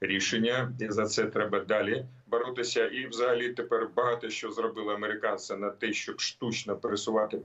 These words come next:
постачання Ф шістнадцятих, не, не, не давати це робити шведам. З кінця минулого року, а тепер треба змінити терміни з середини ли-, е, літа, як вони про це говорили, на, ну, скажем, на кінець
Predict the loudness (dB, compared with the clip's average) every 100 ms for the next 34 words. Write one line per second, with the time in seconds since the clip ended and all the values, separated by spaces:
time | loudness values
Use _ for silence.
0 | _ -6 -2 -2 0 0 2 0 -2 -6
1 | -12 -2 -2 0 -4 0 0 0 -2 -2
2 | 0 -2 -2 -4 -4 -4 -4 -2 2 4
3 | 4 2 -2 -2 -2 -2 -4 -2 -2 0
4 | 0 0 -2 -6 -20 _ -14 -10 -4 -4
5 | 0 0 2 2 2 0 0 0 0 0
6 | -2 0 2 0 -2 -2 -2 -2 -2 0
7 | 0 -2 -6 -8 -6 -6 -2 -4 -4 _
8 | _ _ -10 -8 0 2 2 2 2 0
9 | 0 0 2 2 0 2 2 2 0 2
10 | 2 0 -2 -4 -2 2 2 2 0 -2
11 | -8 -8 -10 -10 -4 -2 0 0 0 0
12 | 2 0 0 0 2 2 2 0 -6 -12
13 | -4 0 0 -2 -8 -10 -20 _ _ -2
14 | -2 0 0 0 0 -4 -6